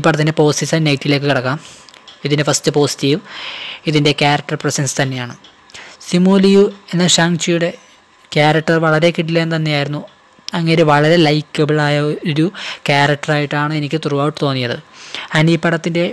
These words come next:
martial arts sequence എടുത്താലും അതും വളരെ നന്നായി ചെയ്തിട്ടുണ്ട്. നിങ്ങൾ ജാക്കി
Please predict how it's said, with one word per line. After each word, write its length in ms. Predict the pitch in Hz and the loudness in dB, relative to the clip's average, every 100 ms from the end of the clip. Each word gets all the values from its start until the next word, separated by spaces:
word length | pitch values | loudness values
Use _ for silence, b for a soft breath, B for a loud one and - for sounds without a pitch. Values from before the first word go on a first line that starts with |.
| - | -2
martial 300 | 147 143 - 160 | 0 0 -2 -2
arts 160 | 156 160 | -2 -4
sequence 340 | 151 165 147 | -2 -2 -2
എടുത്താലും 420 | 147 - 139 143 214 B B - 170 | -2 0 0 0 -6 B B -4 -2
അതും 220 | 139 165 156 | 2 2 2
വളരെ 300 | 143 147 170 160 | 0 0 -2 -6
നന്നായി 320 | 151 143 143 - | -8 -8 -10 -10
ചെയ്തിട്ടുണ്ട്. 460 | 143 139 - 127 120 190 B B B B B - - | -8 -8 -8 -10 -12 -14 B B B B B -12 -4
നിങ്ങൾ 220 | 151 156 156 143 | 0 2 0 0
ജാക്കി 280 | 147 151 | -2 -2